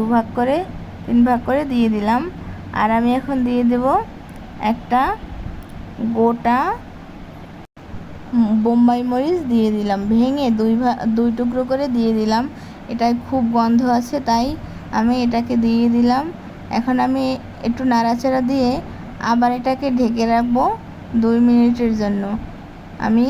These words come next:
ভালোভাবে নাড়াচাড়া দিয়ে দিয়েছি ঢাকা উঠিয়ে। এখন আমি শুধু দিয়ে দেব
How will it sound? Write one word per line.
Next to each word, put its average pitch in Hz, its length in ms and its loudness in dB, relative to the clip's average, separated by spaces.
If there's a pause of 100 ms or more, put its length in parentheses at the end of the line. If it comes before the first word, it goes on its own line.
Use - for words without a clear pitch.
(500)
ভালোভাবে 240 520 2
নাড়াচাড়া 240 500 2
দিয়ে 240 200 4
দিয়েছি 240 340 0 (120)
ঢাকা 233 280 0 (220)
উঠিয়ে। 254 420 0 (1080)
এখন 254 340 0
আমি 269 280 0 (520)
শুধু 269 260 -2
দিয়ে 254 320 0
দেব 240 180 2